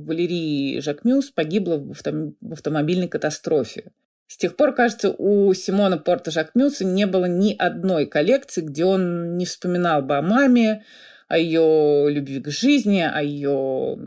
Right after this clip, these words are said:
озорном характере, полудетском таком характере, о любви к белым платьям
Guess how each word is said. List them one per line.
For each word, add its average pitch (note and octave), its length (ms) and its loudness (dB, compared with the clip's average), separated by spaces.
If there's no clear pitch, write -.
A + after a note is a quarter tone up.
озорном C#3+ 360 -4
характере, F#3+ 720 0
полудетском G3 720 -2
таком F3+ 240 -2
характере, E3 840 0
о - 260 -4
любви D3+ 260 -4
к D3+ 120 -6
белым B2+ 360 -2
платьям G3+ 1300 0